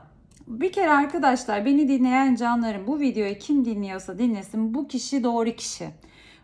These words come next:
Ruh ikizi doğru kişi, yani ilahi eş. Sadece şu anda doğru zaman dilimi değil sizin için. Yani, e, bir davası olabilir bu kişinin çözümlenemeyen, kendi hayatıyla ilgili,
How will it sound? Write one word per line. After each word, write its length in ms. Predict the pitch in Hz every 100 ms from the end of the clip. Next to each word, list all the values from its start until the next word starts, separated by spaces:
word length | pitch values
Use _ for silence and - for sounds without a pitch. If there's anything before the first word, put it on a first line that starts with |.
| 302
Ruh 140 | 381
ikizi 560 | 370 277 302 240 339 -
doğru 320 | 294 302 311
kişi, 240 | 285 - 320
yani 240 | 339 285
ilahi 560 | 320 339 349 330 415 -
eş. 480 | 247 240 214 - - - - -
Sadece 540 | - 427 370 277 359
şu 200 | 359 427
anda 520 | 359 277 254 277 311 - - - _ _ _ _ _ - 220
doğru 260 | 285 330
zaman 380 | 339 294 311 330
dilimi 320 | 262 262 277
değil 220 | 240 220 180
sizin 360 | - 160 180
için. 420 | 175 175 214 220 - - - - _ 240
Yani, 500 | 277 320 311 269 240 - -
e, 720 | 202 202 196 196 196 190 196
bir 260 | 311 302
davası 640 | 262 269 277 285 277 - 285
olabilir 540 | 247 226 220 226 214
bu 100 | 202
kişinin 560 | - - 208 190 196 196
çözümlenemeyen, 1200 | 220 196 208 190 196 202 226 240 240 240 240 - - - _
kendi 320 | - 247 254 330
hayatıyla 720 | 311 262 240 233 269 247 226
ilgili, 720 | 220 202 196 202 202 202 214